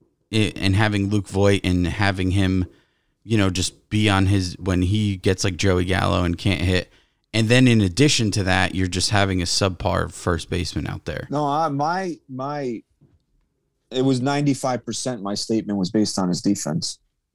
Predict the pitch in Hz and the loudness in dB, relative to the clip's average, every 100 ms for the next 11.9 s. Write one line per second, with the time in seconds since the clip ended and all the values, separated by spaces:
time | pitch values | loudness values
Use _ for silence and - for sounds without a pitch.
0 | _ 139 147 - 107 135 - 113 110 - | _ -2 0 -2 0 2 4 4 4 2
1 | 107 104 90 - 101 110 - 123 113 110 | 0 -2 -10 -4 -2 0 2 4 4 4
2 | 113 98 107 113 82 - _ _ - _ | 2 2 2 2 0 -6 _ _ -20 _
3 | _ 123 123 107 139 135 110 - 127 98 | _ 0 2 2 2 4 2 2 0 2
4 | 107 120 123 120 101 107 101 98 92 _ | 4 6 6 6 6 4 4 2 0 _
5 | _ _ _ _ - 113 101 90 113 110 | _ _ _ _ 0 2 2 2 2 2
6 | - 113 110 107 98 95 - - 92 - | 0 0 2 2 2 0 -4 -4 -4 0
7 | 110 101 101 92 92 104 104 98 - - | 2 2 2 0 2 2 0 -2 -4 -4
8 | 98 87 95 - - 110 101 90 98 92 | -4 -2 -4 -2 0 0 0 -2 0 0
9 | - 90 92 87 90 92 92 90 87 85 | 0 0 0 0 -2 0 -2 -4 -8 -8
10 | - 104 92 - 98 104 107 98 98 95 | -2 0 0 0 0 0 -2 0 -2 -2
11 | 82 92 87 85 - 85 - 80 | 0 -2 -2 -6 -8 -10 -12 -16